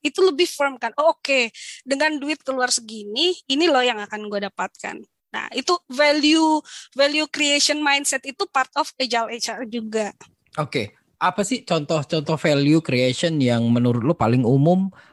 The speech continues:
Speaker 2: orang tuh nggak tahu value-nya, tapi mereka pengen punya? Apa tuh, Mbak?
Speaker 1: Job desk.
Speaker 2: Job desk. <laughs>
Speaker 1: Iya, job desk. Lo
Speaker 2: Oke.
Speaker 1: tau, gini, kalau lo punya enam ribu karyawan, then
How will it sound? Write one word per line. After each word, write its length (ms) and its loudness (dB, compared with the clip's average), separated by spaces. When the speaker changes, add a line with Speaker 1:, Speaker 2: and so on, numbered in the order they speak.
Speaker 2:
orang 240 2
tuh 80 4
nggak 240 4
tahu 80 4
value-nya, 800 4
tapi 220 -2
mereka 320 0
pengen 240 0
punya? 400 0
Apa 240 -2
tuh, 100 -4
Mbak? 120 -8
Speaker 1:
Job 160 -2
desk. 400 -2
Speaker 2:
Job 160 4
desk. 160 4
<laughs> 1400 2
Speaker 1:
Iya, 160 4
job 240 2
desk. 180 -2
Lo 80 4
Speaker 2:
Oke. 240 4
Speaker 1:
tau, 140 4
gini, 320 2
kalau 180 4
lo 220 6
punya 240 4
enam 160 2
ribu 240 -2
karyawan, 640 2
then 160 0